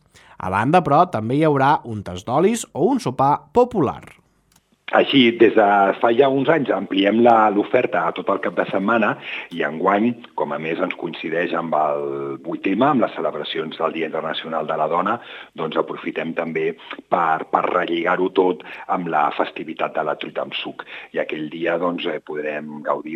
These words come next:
Speaker 2: doncs, de la inauguració de, d'un, d'una exposició que tenim referent a temes feministes, precisament a la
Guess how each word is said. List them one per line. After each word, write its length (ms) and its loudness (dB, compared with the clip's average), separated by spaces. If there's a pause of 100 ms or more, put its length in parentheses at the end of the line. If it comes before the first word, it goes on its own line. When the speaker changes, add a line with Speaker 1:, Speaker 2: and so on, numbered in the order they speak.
Speaker 2:
doncs, 240 -6
de 80 -6
la 160 -8
inauguració 800 -10
de, 140 -8 (180)
d'un, 240 -18
d'una 240 -12
exposició 680 -10 (260)
que 160 -10
tenim 400 -10 (160)
referent 480 -8
a 60 -6 (100)
temes 400 -12
feministes, 640 -4 (400)
precisament 480 -8
a 160 -6
la 60 -4